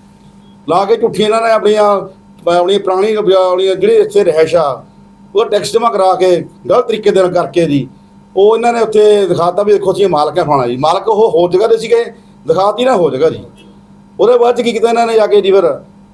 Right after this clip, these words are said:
ਇਹ ਉੱਥੇ ਇਹਨਾਂ ਨੇ ਬ-, ਕੋਸ਼ਿਸ਼ ਕਰੀ ਵੀ ਸਾਨੂੰ, ਸਾਨੂੰ ਉੱਥੇ ਸਟੇ ਮਿਲ ਜਾਵੇ ਕੰਮ ਕਰਨ ਵਾਸਤੇ ਜੀ। ਲੇਕਿਨ ਉੱਥੇ ਇਹਨਾਂ ਦਾ ਹੱਥ ਫੇਰ, ਹ-, ਫੇਰ ਇਹਨਾਂ ਕਹਿ ਰਿਹਾ ਕੋਰਟ ਕੇਸ ਚੱਲ ਪਿਆ ਜੀ। ਸਰ ਵੀ ਇਹ ਨਹੀਂ ਹਟੇ ਜੀ। ਹੁਣ ਜੀ ਇਹ ਵੀਹ ਜੂਨ ਨੂੰ ਜੀ ਦੁਬਾਰਾ ਮੁੜ ਕੇ ਇਹਨਾਂ ਨੇ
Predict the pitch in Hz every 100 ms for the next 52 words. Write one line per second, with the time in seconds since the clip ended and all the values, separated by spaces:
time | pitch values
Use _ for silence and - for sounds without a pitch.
0 | - - - - 185 190 190 240 233 233
1 | 240 233 220 202 190 175 - 190 196 202
2 | 214 196 202 208 196 202 214 - 220 240
3 | 180 139 127 135 135 127 120 113 110 98
4 | 95 - - - - - - 165 202 233
5 | 233 226 247 214 202 180 208 208 170 175
6 | 175 196 - 208 196 190 180 180 190 185
7 | 175 151 143 143 127 127 - - - -
8 | - - - 202 240 254 220 240 202 180
9 | 185 180 175 156 139 - - - - 190
10 | 208 233 240 233 170 226 269 208 185 170
11 | 147 107 - - - - - - - 165
12 | 196 220 214 214 226 240 240 240